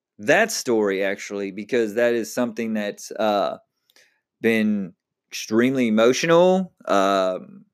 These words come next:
extremely insane and time consuming,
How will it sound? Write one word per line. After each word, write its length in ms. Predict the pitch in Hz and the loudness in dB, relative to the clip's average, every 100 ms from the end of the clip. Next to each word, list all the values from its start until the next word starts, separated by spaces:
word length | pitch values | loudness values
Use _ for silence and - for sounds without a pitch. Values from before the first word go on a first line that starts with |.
| _ _ 104 | _ _ -10
extremely 920 | 107 - 123 120 117 110 101 85 - _ | -10 -4 -2 0 0 0 0 -2 -12 _
insane 920 | 95 92 - - 127 135 143 147 143 | -10 -10 -12 -6 -2 0 0 -2 -4
and 580 | 139 - 85 80 71 67 - | -8 -6 -6 -6 -8 -14 -8
time 600 | - 143 151 151 151 143 | -2 0 2 2 0 -2
consuming, 920 | - 151 - 151 143 143 139 139 | -2 -2 0 0 2 2 0 -2